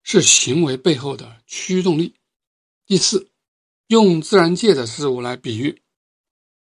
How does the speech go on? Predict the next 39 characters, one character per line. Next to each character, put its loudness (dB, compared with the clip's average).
灵 6
意 6
在 2
字 2
义 -2
中 -6
就 2
像 -2
整 -2
个 0
大 2
脑 -8
在 0
它 -2
的 -4
脑 -4
膜 -6
或 2
者 -2
是 -10
覆 -4
盖 -2
物 -4
之 -6
中， -4
或 8
者 4
树 0
枝 -2
在 0
它 -4
的 -12
外 4
皮 -10
和 -4
内 2
皮 -16
之 -8
中， -8